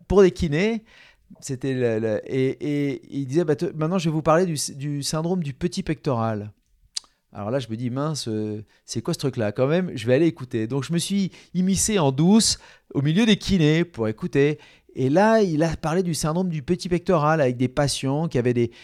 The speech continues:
des douleurs chroniques, des paresthésies, des faiblesses. Puis tout d'un coup, j'ai réalisé que entre le rachis,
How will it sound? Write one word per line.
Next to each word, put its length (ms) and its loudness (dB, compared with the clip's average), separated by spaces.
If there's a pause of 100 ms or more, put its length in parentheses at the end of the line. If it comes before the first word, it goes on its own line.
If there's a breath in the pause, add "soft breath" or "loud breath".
(240 loud breath)
des 180 0
douleurs 680 6
chroniques, 380 0
des 100 2
paresthésies, 560 0
des 80 2
faiblesses. 600 0 (760)
Puis 100 -12
tout 140 0
d'un 160 6
coup, 120 -4
j'ai 200 2
réalisé 640 4
que 360 2
entre 280 -2
le 100 4
rachis, 680 -4